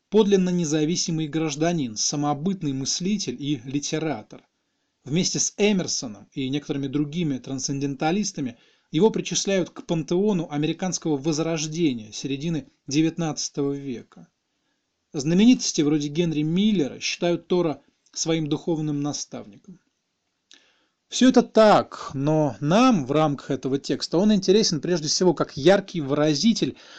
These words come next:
одной самобытной интеллектуальной тенденции, существовавшей, конечно, не только в Америке, но именно там, ставшей очень влиятельной. Назовем эту тенденцию минимализмом.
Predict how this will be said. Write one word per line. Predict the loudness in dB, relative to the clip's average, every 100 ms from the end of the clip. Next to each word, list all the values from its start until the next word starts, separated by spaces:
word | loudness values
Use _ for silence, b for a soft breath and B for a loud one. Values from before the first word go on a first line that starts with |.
| B B
одной | 4 6
самобытной | 6 6 6 6 4 4 4 4 2 2 0
интеллектуальной | 0 0 2 6 6 6 2
тенденции, | 0 2 4 4 2 -4 -8 -12 _ b b b
существовавшей, | -4 -2 -4 2 4 6 6 4 0
конечно, | -2 0 0 -2 -2
не | 0
только | -2 0 2
в | 4
Америке, | 4 2 2 -2 -6 -6
но | -2 -2 -2 0
именно | 4 6 6 4
там, | 2 0 0 -4
ставшей | -4 -2 -2 -6 -2
очень | 4 4 2 0
влиятельной. | 4 4 4 0 -10 -14 -20 _ _ b b b b b
Назовем | -4 4 4 6 6 4
эту | 2 0 0
тенденцию | -2 0 4 2 2 2 4 2 -4 -8
минимализмом. | -2 0 2 0 0 2 0 -2 -8 -12 -16